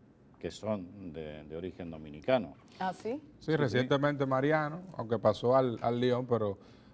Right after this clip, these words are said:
Speaker 3: pertenecía al Real Madrid, el dominicano Mariano.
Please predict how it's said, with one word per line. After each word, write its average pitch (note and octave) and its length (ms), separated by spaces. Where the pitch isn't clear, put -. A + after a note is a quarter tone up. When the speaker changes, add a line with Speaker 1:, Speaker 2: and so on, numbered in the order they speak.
Speaker 3:
pertenecía G#2+ 500
al A#2+ 60
Real A#2+ 180
Madrid, A#2+ 420
el G2+ 300
dominicano G#2 480
Mariano. A2+ 420